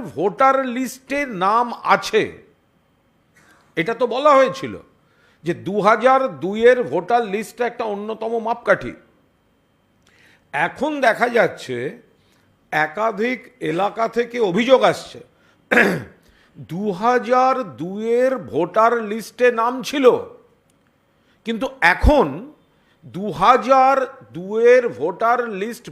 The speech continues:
বলে যেটা ইলেকশন কমিশন আপলোড করেছে, তাতে আচমকা নাম অদৃশ্য হয়ে যাচ্ছে।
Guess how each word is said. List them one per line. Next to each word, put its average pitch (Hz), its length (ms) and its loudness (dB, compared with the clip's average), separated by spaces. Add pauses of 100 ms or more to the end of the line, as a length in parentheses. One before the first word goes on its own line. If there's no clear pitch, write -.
বলে 214 300 4 (920)
যেটা 180 420 0
ইলেকশন 226 640 0
কমিশন 247 440 -4 (200)
আপলোড 311 580 0
করেছে, 165 480 0 (1300)
তাতে 220 340 4 (440)
আচমকা 330 580 2
নাম 254 320 0
অদৃশ্য 208 460 -2
হয়ে 156 300 0
যাচ্ছে। 113 320 -10